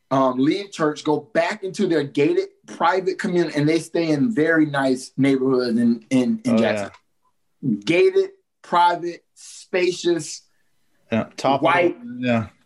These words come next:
Speaker 2: yeah. <laughs>
Speaker 1: top of the line
Speaker 2: Yeah.
Speaker 1: neighborhood. And so it's like, we only come out to drop our kids off at these private schools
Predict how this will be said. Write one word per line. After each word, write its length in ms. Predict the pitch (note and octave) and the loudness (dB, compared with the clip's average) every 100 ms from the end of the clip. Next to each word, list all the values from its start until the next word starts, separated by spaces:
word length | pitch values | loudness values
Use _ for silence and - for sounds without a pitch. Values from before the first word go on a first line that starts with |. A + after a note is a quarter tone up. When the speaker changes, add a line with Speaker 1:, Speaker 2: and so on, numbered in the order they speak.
| - | -4
Speaker 2:
yeah. 80 | G3+ | -2
<laughs> 0 | |
Speaker 1:
top 300 | - G3 G#3 | 0 2 2
of 40 | G#3 | 2
the 140 | G3 | 0
line 220 | F#3 F3 E3+ - _ _ | 0 0 0 -4 _ _
Speaker 2:
Yeah. 100 | C#3 | -4
Speaker 1:
neighborhood. 560 | E3 F#3 D#3+ D3+ B2+ A2 _ _ _ - | 0 2 2 2 0 -8 _ _ _ -6
And 120 | F3 E3+ | -4 0
so 120 | F3+ | 0
it's 80 | E3 | 2
like, 180 | D#3 | 0
we 120 | D3+ - | 0 0
only 260 | F#3 A3 A#3+ | 0 0 -2
come 280 | A#3 A3+ G#3 | 0 0 2
out 420 | F3 D#3 - _ | 0 -2 -6 _
to 140 | F3+ | -4
drop 280 | D3+ D#3+ F3 | -2 0 0
our 100 | F#3 | -2
kids 320 | F#3 G#3 G3 E3+ | -2 0 0 0
off 180 | E3 | -2
at 100 | D#3 C#3+ | -2 -2
these 160 | C#3 | -2
private 520 | - - D3 F3 F#3+ - _ | -2 0 0 2 -2 -4 _
schools 720 | - - G3+ E3 C#3+ C#3 - | -18 -2 2 2 0 -4 -10